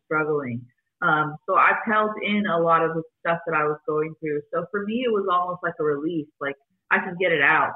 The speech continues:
finally. Like, I'm not holding on to it. Um, and I try to think about it in a little bit more of a logical sense as well. So I thought, like, "Okay, I get one hour with this person. Like, I need to make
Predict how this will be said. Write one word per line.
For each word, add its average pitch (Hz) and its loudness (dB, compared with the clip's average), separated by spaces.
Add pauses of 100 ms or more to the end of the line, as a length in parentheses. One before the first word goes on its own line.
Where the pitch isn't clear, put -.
finally. 143 0
Like, 147 -8
I'm 156 -4
not 156 2
holding 160 -6
on 147 0
to 156 -2
it. 147 0 (340)
Um, 185 8 (120)
and 233 4
I 226 6 (100)
try 277 4
to 240 0
think 202 -2
about 220 4
it 208 0
in 180 -12
a 170 -2
little 185 0
bit 185 -2 (100)
more 180 -2
of 165 -4
a 156 0
logical 151 0 (140)
sense 160 -2
as 151 -10 (120)
well. 156 2 (140)
So 151 0 (800)
I 208 8 (140)
thought, 202 6
like, 170 0
"Okay, 202 0
I 185 2
get 180 0
one 247 4
hour 220 4
with 214 4
this 196 0 (120)
person. 208 2
Like, 165 -2
I 190 2
need 208 2
to 220 4
make 202 0